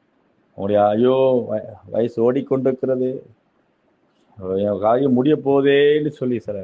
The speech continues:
காரியங்களை யோசிக்கிறீங்களா? என் ஆண்டு முடிய போகுதுன்னு யோசிக்கிறீங்க? இல்ல, உன் ஆண்டு முடிந்து போகல. விசுவாசம் உங்களுக்கு பலன் இருக்கிற வரைக்கும்,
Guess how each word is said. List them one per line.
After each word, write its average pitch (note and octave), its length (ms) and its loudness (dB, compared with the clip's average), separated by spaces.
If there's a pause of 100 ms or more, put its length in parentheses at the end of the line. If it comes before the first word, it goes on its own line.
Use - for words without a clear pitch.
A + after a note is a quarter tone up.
காரியங்களை G#2 460 -6
யோசிக்கிறீங்களா? A2 540 -4 (760)
என் G2+ 140 -2
ஆண்டு C3+ 480 2
முடிய C#3 260 4
போகுதுன்னு C#3+ 440 0
யோசிக்கிறீங்க? G#2+ 340 -10
இல்ல, G2 480 -2 (100)
உன் E2+ 120 -14
ஆண்டு G#2 480 -2
முடிந்து C#3 380 -4
போகல. F2 280 -6
விசுவாசம் G2+ 580 -10 (960)
உங்களுக்கு F#2+ 380 -6
பலன் B2 280 2
இருக்கிற C3 380 -2
வரைக்கும், F#2+ 420 -8